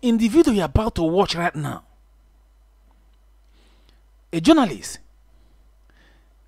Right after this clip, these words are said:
was complaining that four boys were picked up in fuel station.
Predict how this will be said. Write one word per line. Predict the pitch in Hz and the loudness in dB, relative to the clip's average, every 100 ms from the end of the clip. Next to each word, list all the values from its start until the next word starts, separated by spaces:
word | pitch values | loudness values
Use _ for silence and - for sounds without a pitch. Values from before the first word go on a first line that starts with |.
| _ _ _ _ | _ _ _ _
was | - 180 | -8 -8
complaining | - - 139 - 269 220 104 - - - _ _ _ _ _ _ | -6 -6 0 4 4 2 -4 -18 -20 -20 _ _ _ _ _ _
that | - 123 | -16 -16
four | - - - 285 330 | -14 -16 -2 0 2
boys | 247 208 95 92 - - - _ _ _ _ _ _ _ _ _ _ _ _ _ _ _ _ | 4 4 2 -6 -10 -10 -16 _ _ _ _ _ _ _ _ _ _ _ _ _ _ _ _
were | 110 - 123 | -12 -8 0
picked | - 269 - - | 2 2 0 0
up | 240 233 - | 2 2 -2
in | 180 175 | -4 -8
fuel | - 302 | -2 -2
station. | - - 208 - | -2 -2 -2 -2